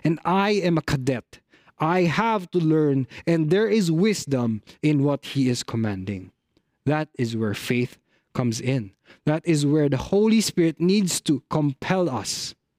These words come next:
to do something out of our nature, out of our disobedient nature, so that we are continually made into the likeness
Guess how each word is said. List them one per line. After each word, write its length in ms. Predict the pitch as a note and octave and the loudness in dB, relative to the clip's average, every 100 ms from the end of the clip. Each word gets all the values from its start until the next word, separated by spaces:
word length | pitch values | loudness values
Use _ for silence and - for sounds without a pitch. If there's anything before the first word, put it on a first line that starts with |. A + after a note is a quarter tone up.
| _ _ - | _ _ -4
to 100 | D3 | 0
do 160 | F3+ | 2
something 560 | E3+ B3+ C4 B3 A#3 F3+ | 2 0 0 0 0 0
out 220 | E3+ F#3 | -2 0
of 140 | F3 D3+ | -2 0
our 180 | F3 | 0
nature, 680 | F#3 F3+ E3 - - G#2 A2 _ _ _ _ _ _ _ _ - | 2 2 2 -2 -10 -10 -14 _ _ _ _ _ _ _ _ -6
out 180 | D#3 F3 | -4 0
of 140 | E3 D3+ | -2 0
our 180 | F#3+ A3+ | -2 -2
disobedient 880 | C#3+ A#3+ A3+ E3+ E3 E3 D3 C3+ C3 | -2 -2 -2 0 0 2 2 0 -2
nature, 460 | A#2+ - A2+ G#2 - - | -2 -4 -10 -10 -16 -12
so 120 | - | -2
that 100 | D#3+ | 0
we 140 | D3+ E3+ | 2 2
are 100 | D3+ | 2
continually 880 | - D3+ D3 - G3 G3+ F#3+ F3 E3 | 0 -2 0 0 2 4 2 4 2
made 540 | C#3 D#3+ D3 A#2 F#2 _ _ _ | 4 4 2 -2 -10 _ _ _
into 220 | C#3+ C#3+ D3 | -2 0 0
the 100 | C3 | 2
likeness 720 | C#3 D3+ - A#2+ G#2+ - | 2 0 -2 -4 -4 -6